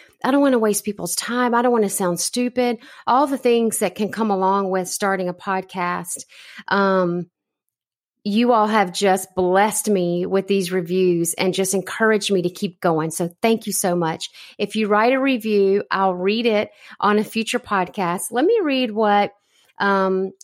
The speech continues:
this one says. The title is Melissa Hits All the Marks,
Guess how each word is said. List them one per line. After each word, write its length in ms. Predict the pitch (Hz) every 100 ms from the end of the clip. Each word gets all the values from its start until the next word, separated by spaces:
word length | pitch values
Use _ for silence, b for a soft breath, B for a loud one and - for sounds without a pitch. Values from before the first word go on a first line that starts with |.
| - _ _
this 300 | 208 208 233
one 160 | 226 208
says. 380 | 202 190 180 196
The 80 | 202
title 480 | - 247 269 285
is 240 | - 202 185
Melissa 400 | 196 196 220 240
Hits 300 | 196 226 -
All 200 | 202 202
the 80 | 226
Marks, 560 | 196 185 - - -